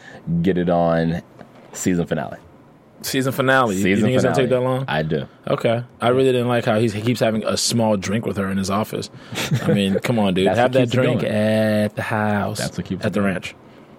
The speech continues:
Speaker 2: Okay. Season, I mean, uh, episode fourteen,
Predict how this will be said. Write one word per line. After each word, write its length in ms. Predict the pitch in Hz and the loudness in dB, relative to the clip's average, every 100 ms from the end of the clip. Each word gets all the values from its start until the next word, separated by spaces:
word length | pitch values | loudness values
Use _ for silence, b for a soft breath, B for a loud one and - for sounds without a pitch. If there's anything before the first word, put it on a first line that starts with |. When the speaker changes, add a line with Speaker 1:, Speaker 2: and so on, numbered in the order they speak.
| B - | B -6
Speaker 2:
Okay. 300 | 117 131 113 117 - B B B | -2 2 0 -2 -12 B B B
Season, 720 | - 143 135 123 127 123 123 | -2 2 2 2 0 2 0
I 100 | 120 | 2
mean, 180 | 127 123 | 2 4
uh, 80 | 120 | 4
episode 680 | 113 127 131 135 123 120 | 2 0 -2 0 2 0
fourteen, 800 | - 127 127 156 139 131 123 117 | 2 0 2 0 0 0 0 -4